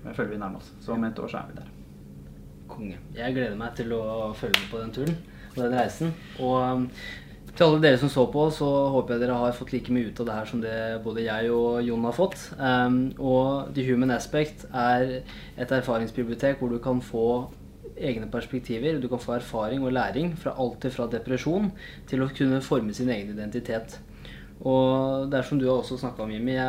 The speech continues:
Speaker 2: er helt enig, og vi trenger flere som tør å vise svakhet, men som også tør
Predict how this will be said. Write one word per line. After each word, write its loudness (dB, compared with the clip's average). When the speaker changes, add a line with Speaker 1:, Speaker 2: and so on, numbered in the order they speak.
Speaker 2:
er -2
helt -4
enig, 0
og 2
vi -2
trenger -2
flere 2
som -2
tør 0
å 0
vise -4
svakhet, -2
men 0
som 2
også -2
tør 0